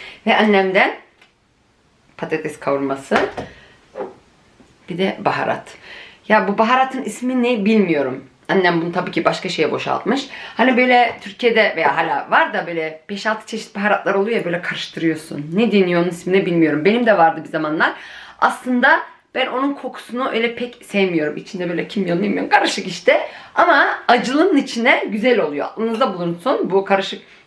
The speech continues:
baharat. Acılının içine güzel oluyor yani ona yakışıyor. Şimdi ıspanağımı yıkadım. Hazırladım. Suyunu biraz süzsün burada.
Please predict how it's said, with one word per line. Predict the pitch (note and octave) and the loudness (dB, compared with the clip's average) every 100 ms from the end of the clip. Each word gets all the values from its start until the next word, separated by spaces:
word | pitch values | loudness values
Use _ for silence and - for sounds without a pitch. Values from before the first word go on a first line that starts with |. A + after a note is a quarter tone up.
| - | -4
baharat. | E3+ D#3 A#3+ - - _ E3+ D#3+ G3 | 0 2 2 0 -10 _ -14 -14 -2
Acılının | F3+ G3 A3 G#3+ E3 | 0 0 0 0 0
içine | - B3 | -4 -2
güzel | C#4+ G3+ E3 | 2 2 2
oluyor | D3 C#3 | 0 0
yani | C#3+ | 0
ona | G#3 G#3 | 2 4
yakışıyor. | G3+ F#3 - - F#3+ F3+ - - - - - | 2 0 -4 -6 2 2 2 -4 -20 -20 -16
Şimdi | - B3+ | -12 -10
ıspanağımı | C4+ - C4 C4 B3+ C4 E4+ F4+ - - - _ - | -8 0 4 4 4 2 2 0 -8 -18 -20 _ -14
yıkadım. | A#3 - - - F#4 - - - _ - - - - | -8 -4 0 2 0 -4 -18 -20 _ -20 -20 -20 -8
Hazırladım. | G#3 G3+ F#3+ F#3 E3+ - | -4 0 2 2 -2 -6
Suyunu | - F#3+ F#3+ F3+ - | -6 -2 0 -2 -2
biraz | F3+ F3+ - | -2 -2 -4
süzsün | - - - - F#3 F3 | -12 -8 -8 -6 -4 -4
burada. | D#3+ E3+ A3 | -6 0 2